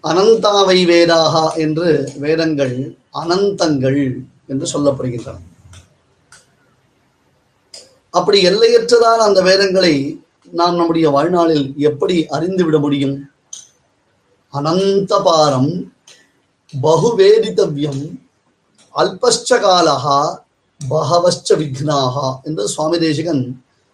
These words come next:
ஒரு பிரமாணத்தின் மூலமாக நமக்கு புரிய வைக்கிறார். அதாவது, அறிய வேண்டிய விஷயம் என்பது இந்த உலகத்தில்,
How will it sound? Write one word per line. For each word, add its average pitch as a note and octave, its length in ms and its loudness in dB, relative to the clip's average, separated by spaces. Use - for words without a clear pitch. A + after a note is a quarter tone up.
ஒரு G3 180 0
பிரமாணத்தின் F#3 680 0
மூலமாக C#3+ 460 0
நமக்கு C#3+ 680 -2
புரிய D#3 220 0
வைக்கிறார். C3 420 -4
அதாவது, G3 400 2
அறிய A3+ 360 2
வேண்டிய A3+ 380 4
விஷயம் G3+ 420 -2
என்பது F#3+ 720 0
இந்த E3+ 220 -2
உலகத்தில், E3 840 0